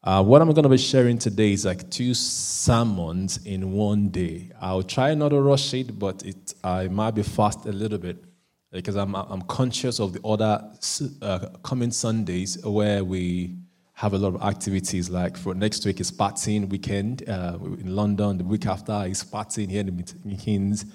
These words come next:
Then I can, then, um, the following week, I have one week off. <laughs> I mean, we are not meeting on the last Sunday of the year, which is Christmas Day. Okay, uh, so,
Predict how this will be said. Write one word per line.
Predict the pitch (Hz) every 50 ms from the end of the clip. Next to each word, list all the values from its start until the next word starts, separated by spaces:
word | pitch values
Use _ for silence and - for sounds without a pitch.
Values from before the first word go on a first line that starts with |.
| - _ _ _ _ _ _ _ _ _ _ _ _ _ _ _ _
Then | - 101 101 101
I | 98 95
can, | 95 98 - 120 110 104
then, | 98 101 101 101 101 98
um, | 98 98 95 92 92 92 90 90 90 95
the | 92 98 95 95 95 95
following | 87 - 120 113 113 113 110 104
week, | 98 104 101 98 98 - - - - - - - _ _ _ _ _ _ _ _ _ _
I | - 110
have | - - 110 113 110 98
one | 110 110 107 110 104
week | 98 104 107 - -
off. | - 101 90 - - - - - - - - - _
<laughs> | _ _
I | - - - - - - - - 139 147 - - - 147 139 139 139 - 156 143 135 139 - - 131 127 139 - - 120 117 113 - - - - - - - - - - 113
mean, | 110 113 123 123
we | 113 110
are | 107
not | 117 120 117
meeting | 113 113 113 131 117 107
on | 101 98
the | 98
last | 98 104 107 107 -
Sunday | - 110 101 98 104
of | 95 87
the | 92
year, | 90 92 101 98
which | 92 104 107
is | 107 -
Christmas | - - 117 - - 107 107 104 107
Day. | - 101 85 85 90 - - _ _ _ _ - _ _ _ _ _ _ _ _ _ _ _ _ _ _ _ _ _ - - - _
Okay, | - 92 104 - 92 90 90 90 - - - - _
uh, | - 101 104 101 95 95 92 92 92
so, | 90 - 139 131 113 107 98 95 -